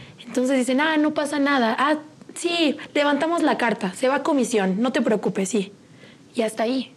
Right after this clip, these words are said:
No hay una respuesta contundente. Hasta hace poco en la uam sí corrieron a un profesor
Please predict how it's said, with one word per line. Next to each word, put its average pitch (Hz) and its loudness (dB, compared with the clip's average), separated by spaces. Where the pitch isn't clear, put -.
No 247 2
hay 262 2
una 285 4
respuesta 240 -2
contundente. 214 0
Hasta 226 -2
hace 233 -2
poco 247 -2
en 208 0
la 208 2
uam 220 2
sí 220 -2
corrieron 220 0
a 214 0
un 214 0
profesor 220 -2